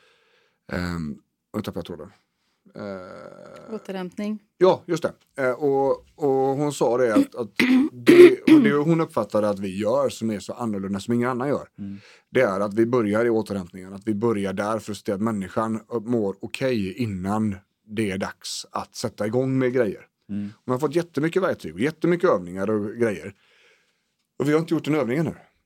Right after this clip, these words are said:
Speaker 3: Nej.
Speaker 1: Och det var fjärde gången vi körde igår.
Speaker 3: Mm.
Speaker 1: Inte en övningsjävel vi har gjort. Och ändå är det väldigt mycket bättre.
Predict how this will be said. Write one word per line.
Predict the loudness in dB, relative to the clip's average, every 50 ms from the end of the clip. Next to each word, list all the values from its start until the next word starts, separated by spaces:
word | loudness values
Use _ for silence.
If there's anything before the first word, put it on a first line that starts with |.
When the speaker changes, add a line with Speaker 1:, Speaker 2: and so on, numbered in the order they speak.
| _ _ _ -10
Speaker 3:
Nej. | -8 -8 -8 -10 _ _ _ _ _ _ _ _ _ _ _ _ _ _ -10
Speaker 1:
Och | -4 -4
det | 0
var | 2 2 2 2 2 2 0 0
fjärde | 0 0 0 2 2 0
gången | 0 -2 -2 -4 -4 -4
vi | -2
körde | -2 -2 -2 -2
igår. | -4 -8 -10 -14 _ _ _ -8
Speaker 3:
Mm. | -4 -4 -2 2 2
Speaker 1:
Inte | 2 2 0 -6
en | -6 -4
övningsjävel | -4 -4 -4 -2 0 0 0 0 -2 -6 -10 _ _ _ _ -4
vi | -2
har | -2 -2
gjort. | -2 -6 -16 -20 _ _ _ _ _ _ _ _ _ _ _ _ _ _ _ 0
Och | 0 0 2 0
ändå | 0 0 2 2 2
är | 2 2
det | 2 2
väldigt | 2 2 2 2
mycket | -4 -4 -4
bättre. | -6 -8 -6 -6 -10 -10